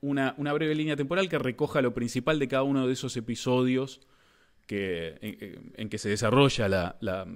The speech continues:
la biografía gráfica. Y bueno, esta era, esta era un poco la, la propuesta.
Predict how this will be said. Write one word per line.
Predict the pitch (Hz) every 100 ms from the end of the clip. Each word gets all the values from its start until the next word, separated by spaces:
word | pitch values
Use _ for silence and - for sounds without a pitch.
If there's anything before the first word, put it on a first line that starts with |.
| - 80 - - -
la | 95 90 87
biografía | 95 95 95 - 98
gráfica. | 90 - - - - - - - - - -
Y |
bueno, | 151 135 -
esta | 175 170 160
era, | 143 131 -
esta | 139 -
era | 127
un | 127
poco | 127 127 117
la, | 107 101 95 101 -
la | 117
propuesta. | 135 143 202 170 170 170